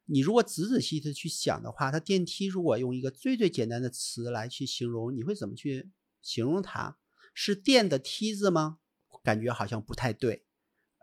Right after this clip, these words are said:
呃，至少这个我们的垂直的那个电梯不太像电的梯子，所以，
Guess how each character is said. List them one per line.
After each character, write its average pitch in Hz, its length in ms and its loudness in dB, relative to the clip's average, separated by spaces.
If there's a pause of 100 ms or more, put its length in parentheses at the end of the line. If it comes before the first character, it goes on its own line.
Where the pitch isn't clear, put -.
呃， 104 120 -14
至 156 200 0
少 95 460 -2 (380)
这 127 220 -2
个 110 540 -6 (240)
我 131 120 -6
们 120 160 -2
的 123 160 -2
垂 139 240 4
直 160 140 -2
的 165 80 2
那 180 80 4
个 127 80 2
电 120 200 -2
梯 120 200 -6
不 113 200 -10
太 135 280 -4
像 120 420 -6 (140)
电 139 180 2
的 107 100 -4
梯 123 280 -8
子， - 240 -12
所 - 180 0
以， 147 300 2